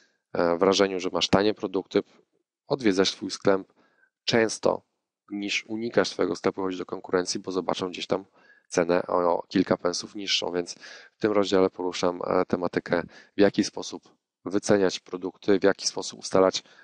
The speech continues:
marże, tak aby one były jak najlepsze dla ciebie oraz dla twojego klienta. Punkt jedenasty to jest nowoczesny marketing sklepu. Tutaj omawiam różne techniki marketingowe, które,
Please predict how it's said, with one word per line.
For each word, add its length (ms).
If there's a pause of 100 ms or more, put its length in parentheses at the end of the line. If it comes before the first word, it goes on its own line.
(120)
marże, 580 (260)
tak 240
aby 340 (300)
one 260
były 380 (640)
jak 360
najlepsze 1080
dla 160
ciebie 440 (100)
oraz 220
dla 140
twojego 320
klienta. 480 (1000)
Punkt 220
jedenasty 580 (720)
to 120
jest 420
nowoczesny 520
marketing 340
sklepu. 400 (600)
Tutaj 260
omawiam 320
różne 260
techniki 380
marketingowe, 800
które, 480